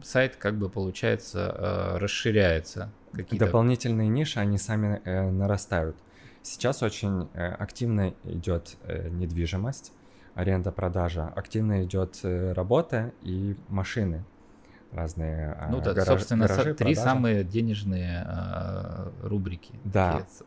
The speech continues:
Speaker 1: са-
Speaker 2: услуги, они всегда, а, сами собой идут, и, соответственно, больше всего людей на портал приходит, эм, это найти либо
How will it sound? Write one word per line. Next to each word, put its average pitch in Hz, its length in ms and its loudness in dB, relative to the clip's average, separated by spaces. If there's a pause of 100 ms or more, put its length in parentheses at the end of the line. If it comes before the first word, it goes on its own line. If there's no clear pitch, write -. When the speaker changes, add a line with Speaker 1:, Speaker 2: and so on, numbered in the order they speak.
(140)
Speaker 1:
са- 104 220 0
Speaker 2:
услуги, 139 420 2
они 110 380 2
всегда, 98 880 0
а, 82 480 -6
сами 90 320 0
собой 85 480 -2
идут, 123 460 -4 (320)
и, 87 220 0
соответственно, 90 680 0
больше 135 320 -2
всего 120 280 -4
людей 120 360 0
на 113 160 -2
портал 110 380 -4
приходит, 104 640 -4 (100)
эм, 80 540 -4 (160)
это - 180 -4
найти 90 400 0
либо 78 400 -4